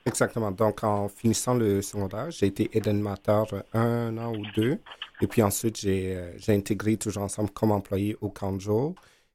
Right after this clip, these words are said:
Et, euh, bon, j'ai passé l'été avec, euh, nos jeunes et au courant de l'année scolaire, ben, ça s'est poursuivi au tutorat où je faisais de l'aide aux devoirs. Euh,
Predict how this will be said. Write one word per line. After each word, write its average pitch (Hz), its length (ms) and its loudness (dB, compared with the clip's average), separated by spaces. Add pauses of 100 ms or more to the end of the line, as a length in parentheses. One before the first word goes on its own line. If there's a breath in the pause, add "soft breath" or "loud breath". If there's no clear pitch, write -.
Et, 98 300 -2
euh, 87 180 -10
bon, - 100 -18 (100)
j'ai - 160 0
passé 98 540 2
l'été 98 380 2
avec, 98 300 -4
euh, 92 180 -4
nos 98 160 -2
jeunes 120 540 4 (100)
et 98 440 0
au 104 80 2
courant 104 260 0
de 104 60 -4
l'année 101 200 0
scolaire, 104 340 -4
ben, 104 160 -2
ça - 160 -6
s'est 95 140 -6
poursuivi 104 720 -4
au 113 180 4
tutorat 104 600 -2 (100)
où 107 160 -2
je - 80 -8
faisais 101 240 -4
de 101 80 -2
l'aide 101 200 2
aux 104 60 2
devoirs. 101 500 -4 (480 soft breath)
Euh, 92 640 -6